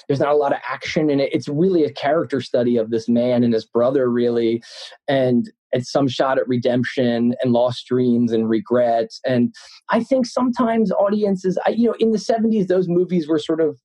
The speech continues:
expected and appreciated in a way that I think maybe audiences now have been trained to want more things to happen or, "Wow, this is kind of slow." Whereas I think European audiences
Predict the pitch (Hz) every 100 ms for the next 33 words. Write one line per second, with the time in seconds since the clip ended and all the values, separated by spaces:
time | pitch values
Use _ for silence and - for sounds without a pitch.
0 | - 123 - 160 - 160 151 131 156 180
1 | - 151 147 135 135 131 135 131 127 135
2 | 151 143 143 143 131 139 131 131 127 131
3 | 135 135 127 123 120 139 135 131 120 135
4 | 131 127 123 - - _ 120 156 - 151
5 | 143 127 143 123 - - - 147 - 123
6 | 110 110 107 - - _ 143 147 127 147
7 | 131 127 131 123 - - 151 175 160 135
8 | 120 117 196 185 226 240 170 196 - 214
9 | 247 156 127 127 123 123 127 117